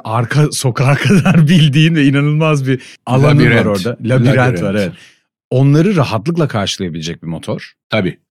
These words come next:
Speaker 2: tabii, tabii. Yani benim yaptığım o, yani light offroad dediğim yollarda hiçbir sorun yok yani. Ben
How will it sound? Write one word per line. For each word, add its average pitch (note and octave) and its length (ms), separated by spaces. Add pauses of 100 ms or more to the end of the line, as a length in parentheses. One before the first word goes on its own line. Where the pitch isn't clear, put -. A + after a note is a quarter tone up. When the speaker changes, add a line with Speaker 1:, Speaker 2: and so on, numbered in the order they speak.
Speaker 2:
tabii, D2 280
tabii. B1 240
Yani F2 200
benim G#2+ 240
yaptığım G2 500
o, F2+ 100
yani F#2 280
light F#2+ 720 (360)
offroad F#2 520
dediğim F2+ 380
yollarda F2 680 (320)
hiçbir - 260
sorun G2+ 400
yok G2 280
yani. - 260 (140)
Ben F2+ 200